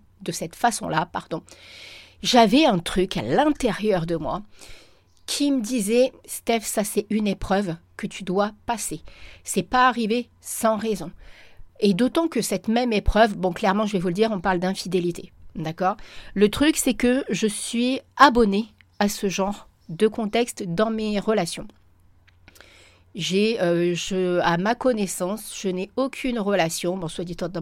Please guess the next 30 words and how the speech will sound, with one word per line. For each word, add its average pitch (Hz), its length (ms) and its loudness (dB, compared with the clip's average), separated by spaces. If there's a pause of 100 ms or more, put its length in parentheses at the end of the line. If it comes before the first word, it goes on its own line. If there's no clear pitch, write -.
passant, 170 280 -6
j'en 170 140 -8
ai 156 80 -8
pas 165 120 -6
eu 165 60 -4
quinze 165 280 -6
mille, 202 180 0
hein, 185 160 0
euh, 165 160 -6 (480)
des 185 80 0
relations 175 400 0
extrêmement 185 400 -6
importantes, 180 480 -4
j'en 170 140 -6
ai 170 60 -4
eu 175 120 -10
trois. - 360 -2 (720)
Euh, 170 680 0 (540)
toutes, - 400 -4 (640)
dans 180 160 0
chaque 220 260 0
relation, 214 640 0
j'ai 185 180 0
été 202 220 2
trompée - 380 -8 (440)
de 170 160 -4
façon 170 380 -4
différente, 185 720 -4 (540)
mais, 214 420 2
euh, 160 380 6